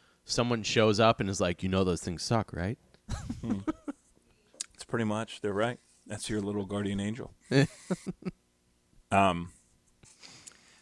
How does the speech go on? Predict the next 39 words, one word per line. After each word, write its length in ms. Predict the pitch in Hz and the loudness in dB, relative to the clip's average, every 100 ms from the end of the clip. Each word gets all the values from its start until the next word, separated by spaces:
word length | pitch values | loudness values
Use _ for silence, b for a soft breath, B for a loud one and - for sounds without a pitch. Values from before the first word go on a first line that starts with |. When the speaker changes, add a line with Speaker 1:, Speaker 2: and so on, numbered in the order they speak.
| B | B
Speaker 2:
uh, 160 | 131 135 - | 4 4 2
uh, 80 | 151 147 - | -8 -8 0
but 180 | 156 - | 2 4
I 140 | 127 | 4
think 240 | 165 269 196 _ - | 4 0 -4 _ -8
this, 360 | 135 180 - - | -4 -2 -4 -8
man, 360 | 117 127 127 _ | -6 -6 -8 _
this, 320 | 113 185 - - - - | -4 -2 -4 -12 -14 -2
this 220 | 202 - | -2 -2
was 160 | 262 185 | -8 -2
done 200 | 160 160 | -2 -2
with 120 | 127 | -4
a 60 | 95 | -4
lot 420 | 90 98 104 110 | -2 0 2 2
of 100 | - | -2
care, 420 | - 101 95 82 | -6 -4 -4 -6
man. 380 | 82 82 87 87 _ | -10 -14 -14 -16 _
Like, 220 | 107 92 113 | -10 -8 -4
they 280 | 139 175 165 _ | -4 -4 -14 _
spent 560 | - - - 143 143 - | -14 -12 -6 -4 -4 -6
a 80 | 107 | -6
lot 240 | 104 127 | 0 2
of 100 | 131 | 2
time 320 | - 139 135 117 | -2 -6 -6 -4
and 80 | |
energy, 460 | 104 113 113 131 131 | -4 -6 -8 -8 -8
and, 200 | 120 120 | -8 -2
like, 240 | 127 120 - b b | 0 -2 -8 b b
hey, 240 | 127 143 - - _ - | 2 2 2 -6 _ -6
if, 240 | 135 - 135 | -4 -4 -4
like, 180 | 131 - _ _ _ _ _ _ _ _ | -6 -6 _ _ _ _ _ _ _ _
I'm, 180 | - 139 - | -4 -4 -2
and 220 | 139 135 | -4 0
I'm 140 | 139 | 0
not 180 | 143 127 | 0 -2
saying 240 | - 107 98 | -2 -4 -4
this 160 | 87 | -10
is 80 | - | -16
you, 120 | - | -20